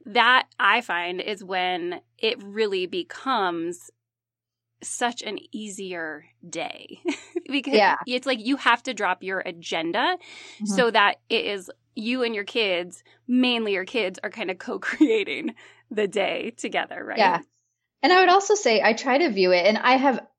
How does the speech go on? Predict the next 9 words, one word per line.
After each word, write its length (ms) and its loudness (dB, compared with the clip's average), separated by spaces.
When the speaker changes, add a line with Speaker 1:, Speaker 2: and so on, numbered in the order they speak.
Speaker 2:
to, 140 0
to 140 0
be 160 2
transparent, 640 0
absolutely 520 4
made 180 2
the 40 0
mistake 440 -2
of 520 2